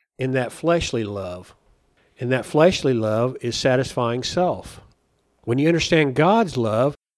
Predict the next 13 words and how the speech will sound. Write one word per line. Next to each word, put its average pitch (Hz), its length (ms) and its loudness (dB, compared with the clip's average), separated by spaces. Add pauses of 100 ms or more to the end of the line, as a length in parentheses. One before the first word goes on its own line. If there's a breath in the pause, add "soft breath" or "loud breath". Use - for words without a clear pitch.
(120)
this 202 220 2
is 185 120 -2
what 170 220 0
begins 135 380 -4
to 139 80 -4
mend 139 300 -2
your 127 140 -2
marriage, 127 560 -4
mends 139 440 -2
your 139 120 2
relationship 131 760 0
with 123 180 -6
individuals. 127 1040 -4